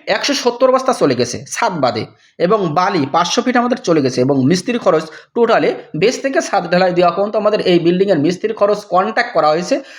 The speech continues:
এক লক্ষ আশি হাজার টাকা। তাহলে দর্শক, এখানে আপনি খাতা কলমে হিসাব করে দেখেন, আসলে আমি আপনাদের সাথে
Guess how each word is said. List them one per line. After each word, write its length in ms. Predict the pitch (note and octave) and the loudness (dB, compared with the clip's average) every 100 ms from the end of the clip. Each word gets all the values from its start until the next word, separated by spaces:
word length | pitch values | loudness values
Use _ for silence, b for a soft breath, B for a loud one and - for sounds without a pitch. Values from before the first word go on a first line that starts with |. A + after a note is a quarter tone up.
| B | B
এক 180 | E3+ F3+ | -6 -4
লক্ষ 360 | G3+ A3 A3+ - | -2 0 0 -2
আশি 320 | - D#3 F#3 | -2 -2 -2
হাজার 180 | B2 A#2+ - | -2 -6 -10
টাকা। 220 | - G#2 - _ _ B B B _ | -16 -18 -20 _ _ B B B _
তাহলে 340 | F#3+ F3 B3 D4 | -6 -2 2 2
দর্শক, 380 | G#3+ A3 A3 - - _ _ _ _ _ _ _ B B B | 2 2 2 0 -4 _ _ _ _ _ _ _ B B B
এখানে 300 | F3 A3 B3+ | -2 0 0
আপনি 220 | G#3 D#4 | 0 -2
খাতা 300 | F4+ F#3+ A3 | -2 -2 -2
কলমে 280 | A3+ B3 A#3+ | 0 0 0
হিসাব 320 | F#3+ F#3 G#3 G3+ | -2 0 0 0
করে 140 | F3 | 0
দেখেন, 320 | C#3+ D3+ C3+ | 0 0 -2
আসলে 400 | C3+ D#3+ A3 A#3+ | -2 -2 0 2
আমি 200 | G#3 G#3+ | 2 2
আপনাদের 260 | F#3 F#3+ G3+ | 0 0 -2
সাথে 300 | A3+ A#3+ | 0 0